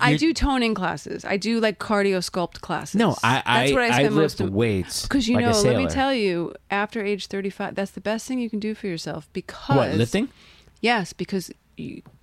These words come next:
Speaker 1: um, your bones. Lift, for some reason, lifting
Speaker 2: Yeah, I don't have osteoporosis.
Speaker 1: Becau-, but you're gonna if you don't lift.
Speaker 2: No, I'm a grown man.
Speaker 1: Exactly.
Speaker 2: Exactly.
Speaker 1: If you lift,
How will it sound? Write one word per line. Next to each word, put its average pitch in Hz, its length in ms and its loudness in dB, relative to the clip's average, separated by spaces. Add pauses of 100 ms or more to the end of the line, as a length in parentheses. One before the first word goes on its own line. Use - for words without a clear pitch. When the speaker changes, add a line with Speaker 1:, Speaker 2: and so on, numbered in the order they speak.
(140)
Speaker 1:
um, 156 400 0
your 180 140 -2
bones. 156 600 -4 (180)
Lift, 233 320 -2
for 247 140 -6
some 254 240 0
reason, 269 400 0
lifting 196 240 4
Speaker 2:
Yeah, 127 60 2
I 151 40 4
don't 165 220 4
have 123 200 0
osteoporosis. 104 800 0
Speaker 1:
Becau-, - 480 -2
but 180 160 2
you're 185 120 0
gonna 214 280 2
if 175 160 -2
you 175 80 -2
don't 160 180 -2
lift. 175 100 4
Speaker 2:
No, 208 100 6
I'm 131 100 2
a 127 40 4
grown 147 220 4
man. 120 360 2
Speaker 1:
Exactly. 190 600 -4 (420)
Speaker 2:
Exactly. 214 380 2
Speaker 1:
If - 120 2
you 294 180 2
lift, 285 640 -2